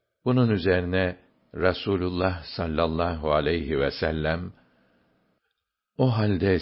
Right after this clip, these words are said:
siz benden Arap kabilelerini soruyorsunuz. Bilin ki cahiliye döneminde hayırlı ve şerefli olanlar,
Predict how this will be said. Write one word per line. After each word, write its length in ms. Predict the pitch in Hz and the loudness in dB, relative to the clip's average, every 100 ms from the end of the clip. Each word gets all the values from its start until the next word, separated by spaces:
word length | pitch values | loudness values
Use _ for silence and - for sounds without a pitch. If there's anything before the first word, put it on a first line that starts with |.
| - - | -2 -4
siz 300 | 117 101 78 | -2 -2 0
benden 600 | 92 92 85 101 107 101 - _ _ _ _ | 0 0 0 0 -2 -6 -12 _ _ _ _
Arap 380 | 113 110 120 - | 2 2 0 -4
kabilelerini 840 | - - 73 67 67 65 65 64 | -8 -4 -2 0 0 0 -2 -4
soruyorsunuz. 1040 | 62 - 67 62 64 58 - 64 57 - - _ _ _ _ _ _ _ _ _ _ _ _ _ _ | -8 -6 -4 -4 -6 -8 -12 -10 -10 -12 -16 _ _ _ _ _ _ _ _ _ _ _ _ _ _
Bilin 480 | 95 92 110 120 101 | -8 0 2 2 2
ki 460 | 95 107 92 80 - _ _ - - 69 | 0 0 2 0 -6 _ _ -16 -10 -2
cahiliye 840 | 92 92 87 92 98 95 98 110 | 0 0 0 -2 0 0 0 0
döneminde 800 | 104 92 85 80 73 73 73 69 - _ | 2 2 0 -2 0 2 2 -2 -12 _
hayırlı 600 | - 101 101 98 92 113 | -6 -2 0 2 4 2
ve 140 | 104 80 | 2 -2
şerefli 560 | - 92 76 78 - | -2 -2 -2 -4 -4
olanlar, 720 | 92 95 95 95 95 101 107 | -2 0 0 0 0 -2 -2